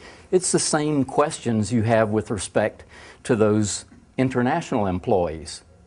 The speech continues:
that your company may have. So that's what I'm talking about by perspective, by overlay. You have the same issues, so, so you're familiar with the issues, but you have to consider that there's a different way of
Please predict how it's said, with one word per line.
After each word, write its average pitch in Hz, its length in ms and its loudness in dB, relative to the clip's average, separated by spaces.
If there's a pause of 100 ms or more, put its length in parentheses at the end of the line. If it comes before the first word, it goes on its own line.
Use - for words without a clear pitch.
(100)
that 107 140 -4
your 101 100 -4
company 95 340 -4
may 87 180 -8
have. 82 360 -10 (640)
So - 160 -4
that's 143 320 0
what 185 100 2
I'm 143 120 2
talking 127 360 0
about 110 460 2
by 110 140 4
perspective, 101 800 -4
by 95 180 2
overlay. 110 720 2 (480)
You 139 280 4
have 135 280 2
the 120 100 4
same 135 360 2
issues, 127 680 0
so, 185 380 -2 (380)
so - 120 2
you're 202 180 4
familiar 214 560 4
with 101 160 0
the 113 160 0
issues, 107 600 -2 (600)
but 127 160 2
you 147 120 2
have 165 220 2
to 139 120 0
consider 143 500 0
that 117 160 -2
there's 123 220 2
a 117 60 0
different 151 340 0
way 147 260 4
of 120 240 0